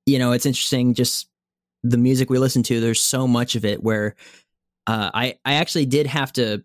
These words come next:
really find a good one, a good song, because it seems that most of the music, if it has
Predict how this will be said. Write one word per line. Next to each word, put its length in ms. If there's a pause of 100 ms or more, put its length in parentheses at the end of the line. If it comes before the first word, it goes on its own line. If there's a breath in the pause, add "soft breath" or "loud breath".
(140)
really 340
find 240
a 40
good 200
one, 400
a 80
good 200
song, 400
because 440
it 100
seems 420
that 180
most 720
of 160
the 60
music, 440
if 100
it 80
has 240